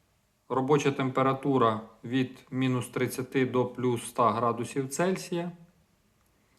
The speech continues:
Даний типорозмір сальника ставиться в мотоцикл М Т Дніпро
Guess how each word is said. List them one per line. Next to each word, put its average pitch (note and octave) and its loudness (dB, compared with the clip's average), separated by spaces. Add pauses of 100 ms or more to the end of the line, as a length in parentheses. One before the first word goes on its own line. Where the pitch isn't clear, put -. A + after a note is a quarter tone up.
(680)
Даний D3 6
типорозмір C3 2
сальника B2 2
ставиться A2 2 (200)
в A2+ -10
мотоцикл B2 0
М B2 -2
Т F#3 -4 (180)
Дніпро D#3 0